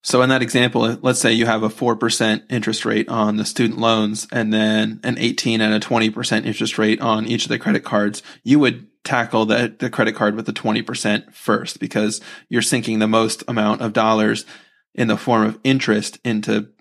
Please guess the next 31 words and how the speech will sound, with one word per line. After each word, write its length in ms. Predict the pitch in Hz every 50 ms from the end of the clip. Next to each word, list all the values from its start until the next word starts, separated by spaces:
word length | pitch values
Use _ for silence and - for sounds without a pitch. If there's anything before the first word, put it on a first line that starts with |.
| _ - -
that 540 | - 117 107 113 107 107 110 - - _ _ _ _ _ _ -
credit 300 | - 123 104 113 - -
card. 320 | - 110 - 127 113 - _ - - _ -
So 200 | - - 107 107
get 160 | 110 110 -
rid 140 | 120 120 113
of 60 | 110
that 200 | 113 113 - -
first, 460 | - - 135 143 151 - - - _ _ - - - _ _ -
and 200 | - 120 110 107
then 160 | 110 110 107
you 100 | 110 110
can 160 | 107 127 113 110
move 160 | 110 113 107
on 240 | 113 110 107 107 110
to 100 | - 110
the 80 | 117
second 280 | 110 - 120 117 117 110
credit 200 | - 117 123 120
card 360 | - 123 110 107 104 110 -
and 180 | - 117 110 107
finally 400 | - - 110 107 107 107 104 104
address 320 | 107 104 110 120 117 -
the 80 | - -
student 340 | - - 117 107 107 110 -
loans. 420 | 110 104 104 117 - - - - _ _ _
So 140 | - - 117
hopefully 280 | 135 160 156 - 160 120
that 140 | 110 117 -
makes 180 | 113 110 -
sense. 360 | - 104 113 - - - -